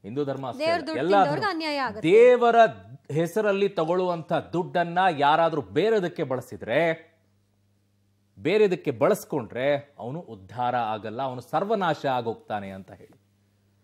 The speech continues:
Speaker 1: ಒಬ್ಬರನ್ನಾದ್ರೂ ತೋರಿಸಿ, ದೇವರ ದುಡ್ಡನ್ನ ತಾನು ತನ್ನ ಸ್ವಾರ್ಥಕ್ಕೋಸ್ಕರ ಬಳಸ್ಕೊಂಡಿರೋ ಉದ್ಧಾರ ಆಗಿರುವಂಥ ಒಬ್ಬನ್ನಾದ್ರೂ ತೋರಿಸಿ.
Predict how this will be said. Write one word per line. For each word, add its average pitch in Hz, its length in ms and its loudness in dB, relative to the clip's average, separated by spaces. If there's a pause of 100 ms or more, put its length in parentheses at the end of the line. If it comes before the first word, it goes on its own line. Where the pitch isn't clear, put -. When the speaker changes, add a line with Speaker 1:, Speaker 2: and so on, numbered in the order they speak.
(180)
Speaker 1:
ಒಬ್ಬರನ್ನಾದ್ರೂ 196 720 2
ತೋರಿಸಿ, - 540 -8 (680)
ದೇವರ 185 340 4
ದುಡ್ಡನ್ನ 156 580 0 (680)
ತಾನು 180 320 6
ತನ್ನ 170 420 0
ಸ್ವಾರ್ಥಕ್ಕೋಸ್ಕರ 160 920 2
ಬಳಸ್ಕೊಂಡಿರೋ 156 640 -2
ಉದ್ಧಾರ 170 580 2
ಆಗಿರುವಂಥ 160 520 0
ಒಬ್ಬನ್ನಾದ್ರೂ 139 720 -4
ತೋರಿಸಿ. - 440 -14